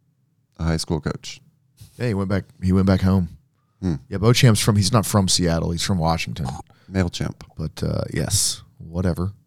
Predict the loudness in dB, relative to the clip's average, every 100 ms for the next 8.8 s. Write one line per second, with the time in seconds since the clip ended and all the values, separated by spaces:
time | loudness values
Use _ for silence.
0 | _ -18 -14 -14 -12 -14 -14 -18 -20 -20
1 | -20 _ _ -20 -20 -16 -16 -16 _ _
2 | _ _ _ _ -8 4 4 4 -2 _
3 | _ -4 4 4 4 2 6 6 6 6
4 | 6 6 4 6 4 4 2 0 -2 -2
5 | -4 -4 -6 -4 0 2 2 0 0 0
6 | 0 -2 -2 -4 _ _ _ _ _ _
7 | _ _ _ -4 0 2 0 -2 -2 0
8 | 0 2 0 -2 -14 -8 -8 -4